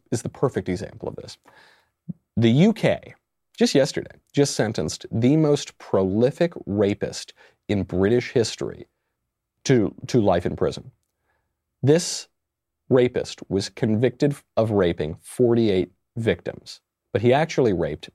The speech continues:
many more. One hundred ninety-five victims were filmed being raped in his apartment. Those are just the ones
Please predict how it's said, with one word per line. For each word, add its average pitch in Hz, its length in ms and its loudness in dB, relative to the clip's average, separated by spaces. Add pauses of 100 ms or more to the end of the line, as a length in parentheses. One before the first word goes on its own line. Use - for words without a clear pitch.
many 92 260 0
more. 90 400 -2 (540)
One 113 180 2
hundred 165 800 2
ninety-five 127 1000 -2 (120)
victims - 520 -8 (340)
were 120 220 4
filmed - 800 -2 (440)
being 127 380 4
raped 98 460 0 (480)
in 113 140 2
his 101 260 -2
apartment. - 540 -2 (640)
Those 151 320 2
are 214 60 2
just 160 220 0
the 131 80 2
ones 123 380 0